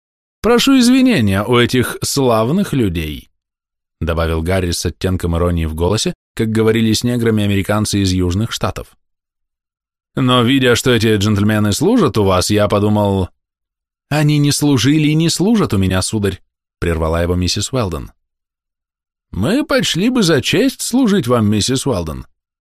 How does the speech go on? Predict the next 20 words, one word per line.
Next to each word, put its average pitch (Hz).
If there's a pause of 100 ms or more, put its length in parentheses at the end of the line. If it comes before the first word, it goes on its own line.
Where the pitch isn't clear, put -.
сказал 80
старый 87
Том. 62 (1080)
«Но 196
да 226
будет 208
известно 185
мистеру 170
Гаррису, 151
что 127
мы 151
никому 214
не 180
принадлежим. 202 (840)
Да, 160
я 190
был 190
рабом, 95
это 156
правда. 78